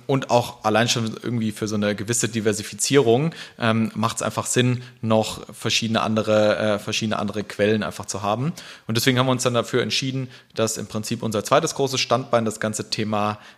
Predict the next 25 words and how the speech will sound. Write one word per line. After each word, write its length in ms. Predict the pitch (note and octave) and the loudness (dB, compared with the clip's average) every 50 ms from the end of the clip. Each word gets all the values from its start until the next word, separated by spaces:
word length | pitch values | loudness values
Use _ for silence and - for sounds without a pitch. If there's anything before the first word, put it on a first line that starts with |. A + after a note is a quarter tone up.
| _ | _
L 160 | - - A2 G#2+ | -6 -2 2 2
E 120 | G#2 G2 | 2 2
H, 460 | - - A2+ B2 D#3 F#3+ G#3 G3 F#3+ - | 2 2 4 6 6 6 4 0 -4 -6
also 220 | A2+ G#2 A2 G#2 | -4 -2 -2 -2
quasi 320 | - - G#2 G#2 G2+ G#2+ | -2 -2 -6 -4 -4 -2
der 160 | G2 G2 - - | -2 0 0 0
Offline-Handel 760 | - - - D3+ C3+ B2+ A#2 A#2+ A#2+ D3 E3 F3 E3+ E3+ D#3+ | -2 0 0 0 0 0 0 -2 -2 0 0 0 0 0 2
sein 280 | D#3+ D3+ C#3+ D3+ D#3+ | 2 2 2 2 0
soll 280 | D3+ D#3 D#3 E3 F3 F3+ - - - - - - | 2 4 4 4 4 0 -4 -10 -18 -18 -10 -8
und 160 | A#2+ A2 A2 | -4 0 2
da 100 | G#2+ A2 | 2 4
ganz 240 | - A2 A2 A2+ - | 4 2 0 0 -4
konkret 380 | - G#2+ G2+ - G#2+ G#2+ - | -6 -4 -2 0 0 0 2
eben 360 | - G2+ G2+ G2+ G2+ F#2 - - - | 0 0 0 0 0 0 -2 -6 -8
Supermärkte 640 | G#2 G#2+ A#2 - A#2 G#2 G#2 G#2+ A2+ - - A2+ | -6 -6 0 0 2 2 4 2 2 2 0 -4
und 140 | G2+ F#2 - | -4 -4 -6
Drogerien, 500 | A2 G2+ G#2+ G2+ A#2 A#2+ C3+ C#3 C3 A2+ | -8 -6 -6 -4 -2 -2 -2 -2 -2 0
wie 60 | G#2+ | 0
jetzt 180 | G#2+ G#2 - - | -2 -2 -2 -6
beispielsweise 500 | G2+ - - A2+ G2 - A2 G#2 G#2 G2+ | -8 -6 -6 -8 -4 -2 -2 -2 -2 -2
D 80 | - | -2
M, 200 | - G#2 A2 A2 | -2 -2 -2 -2
Rewe 300 | F#2+ A2 G#2+ G#2+ G#2 G#2+ | -2 -2 -4 -2 -2 -4
et 120 | - - - | -4 -4 -4
cetera. 420 | - B2+ - C3+ C#3 C#3+ D#3 | -4 -2 -2 0 2 2 0